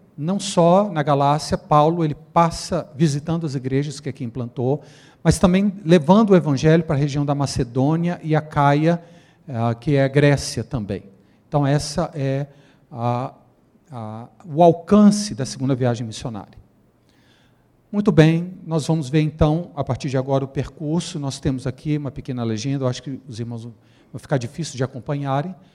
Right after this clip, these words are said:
mas P, Paulo, B, Barnabé e J M, João Marcos. Muito bem, irmãos,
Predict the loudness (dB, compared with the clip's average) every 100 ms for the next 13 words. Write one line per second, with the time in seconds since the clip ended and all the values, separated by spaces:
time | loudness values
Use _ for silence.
0 | _ -14 -10 0 0 4 4 4 2 -4
1 | -6 -2 0 0 -4 -4 -2 -2 -2 -6
2 | -6 -6 -8 -4 -4 -4 -4 -4 -4 -4
3 | -4 -4 -8 -12 _ -20 -20 -20 _ _
4 | _ _ _ _ -2 2 4 2 0 -4
5 | -10 -14